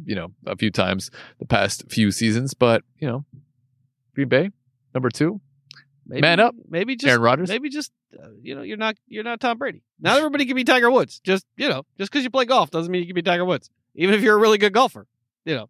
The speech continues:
Speaker 2: there can only be one. Uh, number three, Cle-, uh, the Los Angeles Rams coming in at thirty, at number
Speaker 1: Mm.
Speaker 2: three.
Speaker 1: See, that, that's pretty interesting 'cause, I mean, it didn't seem like Jared Goff was protected that well
Speaker 2: No.
Speaker 1: in the season.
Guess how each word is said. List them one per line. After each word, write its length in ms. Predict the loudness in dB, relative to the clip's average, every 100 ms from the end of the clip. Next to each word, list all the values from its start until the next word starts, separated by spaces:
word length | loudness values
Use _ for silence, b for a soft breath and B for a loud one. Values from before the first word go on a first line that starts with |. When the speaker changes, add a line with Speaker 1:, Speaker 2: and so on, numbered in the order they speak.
| -14
Speaker 2:
there 80 |
can 100 | -8 -4
only 220 | -2 -2
be 120 | -2
one. 240 | -2 -4 -8 b b b b _
Uh, 160 | 2 4
number 200 | 4 0
three, 260 | 2 0 0
Cle-, 380 | -4 -8 -8 2
uh, 140 | 2
the 120 | 4
Los 240 | 2 2 2
Angeles 300 | -2 -2 -2
Rams 400 | 0 2 2 2
coming 240 | 0 2
in 60 | 2
at 100 | 0
thirty, 300 | -2 -4 -2
at 220 | -2 -2
number 160 | -2 -6
Speaker 1:
Mm. 40 | -6
Speaker 2:
three. 240 | -10 -10
Speaker 1:
See, 100 | 0
that, 180 | 2 2
that's 220 | -2 -6
pretty 180 | -6 -8
interesting 400 | -8 -10 -14 -14 -4
'cause, 140 | 0
I 40 | 2
mean, 140 | 2
it 40 |
didn't 120 | 0 0
seem 120 | 0
like 140 | 0
Jared 220 | 2 0
Goff 220 | 2 2 2
was 100 | 0
protected 400 | 0 0 -2 0
that 180 | 0 2
well 120 | 4
Speaker 2:
No. 100 | 4
Speaker 1:
in 60 |
the 60 | 2
season. 360 | -2 -4 -6